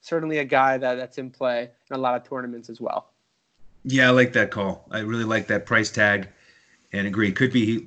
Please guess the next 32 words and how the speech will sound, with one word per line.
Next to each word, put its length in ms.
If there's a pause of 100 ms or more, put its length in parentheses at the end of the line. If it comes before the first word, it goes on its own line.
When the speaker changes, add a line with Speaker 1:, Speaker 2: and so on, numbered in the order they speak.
Speaker 2:
could 140
be 100
low-owned. 440
We 120
know 160
that 80
he 160
has 140
the, 140
the 180
high 200
ceiling, 540 (580)
uh, 300
just 240
incredible 400
athleticism 720
for 320 (120)
blocks, 400
rebounds, 400
steals, 480
a 60
few 160
buckets 400
here 140
and 100
there. 300 (520)
So, 460 (220)
uh, 140
n-, 220
nice 240
call 280
there. 340